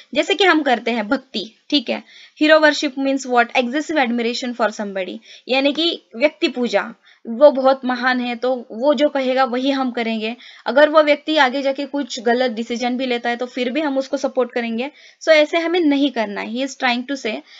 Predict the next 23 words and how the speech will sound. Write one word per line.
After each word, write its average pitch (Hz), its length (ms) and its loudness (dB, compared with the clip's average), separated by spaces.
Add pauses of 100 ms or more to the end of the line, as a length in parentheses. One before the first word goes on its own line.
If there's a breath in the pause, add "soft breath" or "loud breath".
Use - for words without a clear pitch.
(140)
आम्बेडकर 285 400 0
जी 294 120 -4
यही 294 220 0
कह 269 220 -2
रहे 208 120 -6
हैं 214 100 -8
कि 269 140 -8 (100)
आपको 277 400 0
अपने 247 520 -6 (360 soft breath)
जो 269 140 0
मूल्य 294 380 4
है, 226 300 -6 (180)
लिबर्टी 254 500 0
है, 220 120 -4
आपकी 247 260 -4
लिबर्टी 269 360 0
नहीं 285 200 2
खोनी 262 340 -2
है, 269 100 -4
इक्वलिटी 302 520 0
नहीं 247 220 -2
खोनी 214 300 -6
है, 247 160 -6